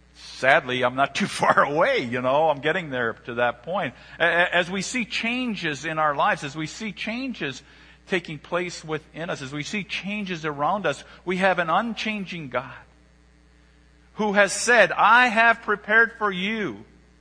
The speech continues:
the final provision for your salvation." Jesus Christ himself came and died upon that cross.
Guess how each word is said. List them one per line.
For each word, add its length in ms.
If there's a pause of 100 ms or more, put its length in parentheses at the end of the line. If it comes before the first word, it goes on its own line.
(680)
the 220
final 800 (1000)
provision 720
for 200
your 180
salvation." 760
Jesus 380
Christ 340
himself 720
came 340 (420)
and 140
died 220
upon 240
that 120
cross. 240